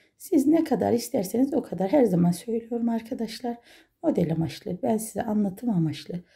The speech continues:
burada video çekiyorum. Renkler ve ara mesafesi size ait bir model olacak. Evet, modelimiz bu şekilde. Şimdi anlatım kısmına geçerek modelimizi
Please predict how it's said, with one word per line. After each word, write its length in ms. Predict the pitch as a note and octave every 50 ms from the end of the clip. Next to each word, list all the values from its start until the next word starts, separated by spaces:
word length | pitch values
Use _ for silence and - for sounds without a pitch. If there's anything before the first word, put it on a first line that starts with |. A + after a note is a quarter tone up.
| _ _ - _ _ _ _ _
burada 240 | C4+ G#3 F#3 F3+ F#3
video 300 | A3 A#3 A#3 A3 G3 F3+
çekiyorum. 580 | F3 - - C4 - - C#4+ C4 B3+ C4 C4 C#4+
Renkler 640 | C#4 C#4+ C4+ C4 - - - F#3 F3+ G3 G3 G#3+ G#3+
ve 200 | A#3 G#3 A3+ - -
ara 340 | B3+ A3+ A3 A3+ A#3 G#3 F3 G3
mesafesi 800 | F#3 F3 - - E3+ D#3+ D#3+ - - E3+ D#3+ - - C#4+ - - - - _ _ _ _ _
size 360 | - - F4 D4 F#3+ F#3 E3
ait 440 | E3 D#3+ D#3 E3 F#3 F#3 - _ F#3
bir 180 | F3 - -
model 400 | F#3 F#3 F3+ - F3 E3 E3+ - -
olacak. 600 | G#3+ F3 D#3 C#3+ C3 - D#3 E3+ G3+ - - _ _ _ _ - - _ _ _ _ _ _ _ _
Evet, 420 | F3+ D3 C3+ - - _ - - - - - -
modelimiz 640 | E4 C#4+ - F3 - - - - D3 F3 - - F#3
bu 40 | F3+
şekilde. 560 | - - - F3 - - - - - - - - - _ _ _ _ _ _ _ - - - _ _
Şimdi 360 | _ - - C4+ F3+ - - -
anlatım 460 | A3 G#3+ G3+ F3+ F3 F3 - F3 -
kısmına 500 | - - C#4 C4 - - - E3+ D3+ D#3
geçerek 640 | E3+ - G#3 G3+ G#3 - - F3+ F3+ F3 F3 - -
modelimizi 720 | D4 C4+ C4 - F3 D#3 D3+ C#3 C#3+ D3 C#3+ - F3+ E3+